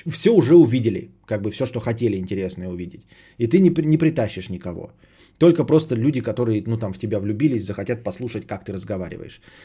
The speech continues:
Зато в обратную сторону перейдёт сто процентов, понимаете, хотя бы раз посмотреть, как она выглядит там в, в голышах.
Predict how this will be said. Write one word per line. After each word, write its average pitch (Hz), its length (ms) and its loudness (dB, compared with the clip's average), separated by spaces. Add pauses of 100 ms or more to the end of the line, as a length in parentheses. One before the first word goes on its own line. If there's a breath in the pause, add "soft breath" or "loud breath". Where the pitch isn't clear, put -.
(140)
Зато 117 260 -2
в 156 60 2
обратную 196 480 0
сторону 127 440 0 (680)
перейдёт 147 440 2
сто 165 160 -2
процентов, 139 560 -2
понимаете, 113 500 -4
хотя 113 240 -6
бы 107 120 -4
раз 151 180 0
посмотреть, 113 500 -6
как 113 200 -6
она 104 160 -6
выглядит 101 420 -6
там 98 180 -8
в, 90 300 -10
в 98 40 -8
голышах. 101 560 -6